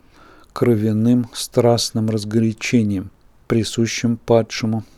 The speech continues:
естеству. Напротив, по учению церкви,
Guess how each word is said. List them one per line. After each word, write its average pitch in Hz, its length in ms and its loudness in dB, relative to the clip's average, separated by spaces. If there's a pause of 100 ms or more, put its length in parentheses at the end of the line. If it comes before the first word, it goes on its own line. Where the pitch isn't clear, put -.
естеству. 107 840 -4 (2250)
Напротив, 120 680 2
по - 100 -4
учению 127 480 4
церкви, 127 580 2